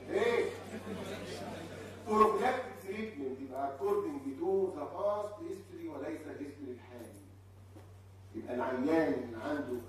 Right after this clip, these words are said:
م-، ازمه ستيب تو او ستيب ثري او ستيب فور اللي هو بنقول عليها مودريت سيفير ازمه، دول اللي هياخدوا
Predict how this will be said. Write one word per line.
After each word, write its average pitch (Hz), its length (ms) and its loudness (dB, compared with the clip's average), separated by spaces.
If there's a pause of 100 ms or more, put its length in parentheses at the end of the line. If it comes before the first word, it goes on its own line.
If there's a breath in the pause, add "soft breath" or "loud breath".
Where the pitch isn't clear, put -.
(360)
م-، 127 420 -8 (280)
ازمه 170 440 2 (140)
ستيب - 320 -4
تو - 80 -2
او - 440 -6 (100)
ستيب - 120 -4 (140)
ثري 135 380 -6
او - 60 -14 (120)
ستيب 170 160 -4 (120)
فور 160 440 2
اللي 107 120 -12
هو 127 80 -8
بنقول 135 260 -8
عليها 143 280 -4 (120)
مودريت 175 360 -6 (200)
سيفير - 440 -2
ازمه، 202 360 -4 (400 loud breath)
دول 208 240 4
اللي 175 160 4
هياخدوا 196 540 2